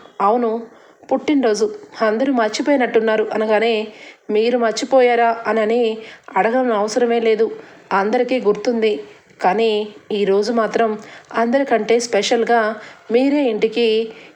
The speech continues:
ఇక సెలబ్రిటీలాగా ఉంటారు కాబట్టి ఫస్ట్ భోజనం మీరే చెయ్యాలి. కావ్య, ఫస్ట్ మా అత్తయ్యకి వడ్డించవే అని చెప్పి అంటుంది. "ఏ, ఏయ్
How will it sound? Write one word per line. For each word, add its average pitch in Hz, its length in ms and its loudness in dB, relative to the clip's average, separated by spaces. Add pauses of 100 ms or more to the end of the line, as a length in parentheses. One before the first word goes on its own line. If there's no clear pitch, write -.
ఇక 294 140 0
సెలబ్రిటీలాగా 233 880 0
ఉంటారు 220 400 0
కాబట్టి 208 640 0 (260)
ఫస్ట్ 302 380 -2
భోజనం 226 420 2
మీరే 220 260 2
చెయ్యాలి. 208 640 0 (260)
కావ్య, 226 440 2 (340)
ఫస్ట్ 220 280 0
మా 269 140 4
అత్తయ్యకి 247 340 0
వడ్డించవే 220 680 0 (160)
అని 214 220 -4
చెప్పి 214 280 0
అంటుంది. 214 540 -2 (360)
"ఏ, 233 180 4 (100)
ఏయ్ 240 260 4